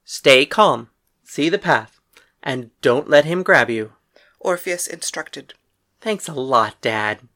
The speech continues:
Speaker 2: Paris replied.
Speaker 1: "Oh, and Edgar, be careful. She's not the fighter she used to be. She learned a few tricks up in Denver,"
Speaker 2: Orpheus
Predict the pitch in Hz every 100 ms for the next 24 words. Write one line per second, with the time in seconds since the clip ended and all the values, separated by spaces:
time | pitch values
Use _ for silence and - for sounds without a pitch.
0 | _ _ - 175 170 - 180 - 190 160
1 | 160 - _ _ _ _ _ _ _ _
2 | _ - 202 120 - _ _ _ - 160
3 | - - 135 - 107 107 _ _ _ _
4 | _ - 240 233 160 - 107 110 _ _
5 | _ _ - 127 120 127 - - 139 143
6 | 143 - 135 143 175 117 117 113 - _
7 | _ _ - - 240 254 131 120 123 -
8 | 127 - 120 117 107 123 107 104 95 _
9 | _ _ 208 196 214 214 -